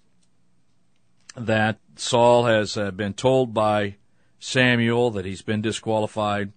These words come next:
Samuel does the thing that Saul won't do,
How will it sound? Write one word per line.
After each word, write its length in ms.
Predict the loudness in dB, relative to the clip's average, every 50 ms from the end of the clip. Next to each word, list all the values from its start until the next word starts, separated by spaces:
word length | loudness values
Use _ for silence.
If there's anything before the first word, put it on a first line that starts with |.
| _ _
Samuel 680 | -8 -4 -2 0 2 2 2 2 2 4 4 2 0 -2
does 360 | -2 2 4 4 4 2 0
the 120 | -4 -8
thing 480 | -4 0 0 2 2 2 0 -2 -4 -6 -10 _ _ -20 -12
that 240 | -8 -6 -6 -6 -6
Saul 340 | -6 -2 0 2 2 2 2
won't 300 | 2 2 0 0 -2 -2
do, 300 | -2 0 0 -2 -4